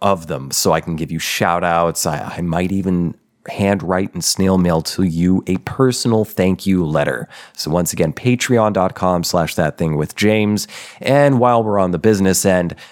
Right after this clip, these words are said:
you can find me on TikTok. My handle is at T T W J Productions. There you can find, uh, my, my web series that I do. That's basically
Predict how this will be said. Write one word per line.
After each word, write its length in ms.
you 120
can 180
find 420
me 280
on 640
TikTok. 720
My 260
handle 640
is 440
at 340
T 300
T 280
W 520
J 340
Productions. 920
There 360
you 200
can 200
find, 720
uh, 380
my, 420
my 180
web 260
series 500
that 120
I 100
do. 240
That's 220
basically 880